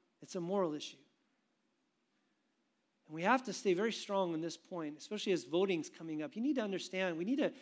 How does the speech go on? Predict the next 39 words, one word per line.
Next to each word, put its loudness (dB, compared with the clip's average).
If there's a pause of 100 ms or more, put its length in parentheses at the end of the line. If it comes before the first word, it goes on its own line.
(140)
I 2
do, 2
I 4
don't 2
get 2
political 2
on 2
a 0
lot 4
of -4
things. -4
You -6
probably -2
noticed -2
that -2
about -4
me, -8
I -6
don't, -6
but -6 (260)
I -4
think 0
it 4
is 2
important. 0
You -6
better 2
know 2 (380)
where 6
your 4
candidate 2
stands -4
on -8
issues -2
like -4
this, -2
because -8
this 0
is 0